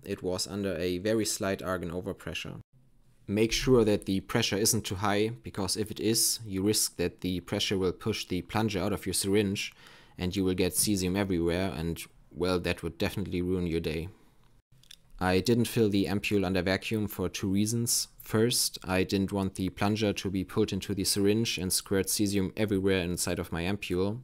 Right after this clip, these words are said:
And second, I was worried that the hole inside of the silicon tubing won't seal perfectly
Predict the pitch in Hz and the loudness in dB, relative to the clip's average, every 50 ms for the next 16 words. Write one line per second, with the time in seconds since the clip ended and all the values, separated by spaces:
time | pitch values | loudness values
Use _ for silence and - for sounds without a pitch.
0 | - - - - - - - - - - - _ _ _ - 87 92 90 82 - | -14 -20 -20 -20 -20 -20 -20 -20 -20 -20 -20 _ _ _ -4 -2 -2 0 0 2
1 | - - 107 98 - 123 113 110 - - - 87 92 90 92 92 92 - - - | 2 2 2 0 0 -2 -4 -4 -4 -4 -4 -2 -2 0 0 -2 0 -2 -2 0
2 | - 101 98 98 101 92 - - 90 87 - - - 90 85 82 92 104 104 110 | 2 2 4 4 4 2 0 0 -2 -2 -2 -2 -2 -2 -2 0 0 2 2 2
3 | 101 - - 87 85 85 - - 90 92 87 - - 87 80 - - - 107 101 | 2 2 0 -4 -4 -4 -2 -2 -2 -2 -2 -4 -6 -6 -2 -2 0 2 2 0
4 | - 101 87 - - 120 113 104 101 104 101 98 87 87 87 92 90 - - 92 | 0 -2 -4 -2 2 2 2 4 4 2 0 0 0 0 0 0 0 0 -2 -2
5 | 90 85 - - 107 101 - 113 104 - 110 107 110 110 110 | -2 -4 -2 -2 -2 0 0 -2 -2 0 2 4 4 4 2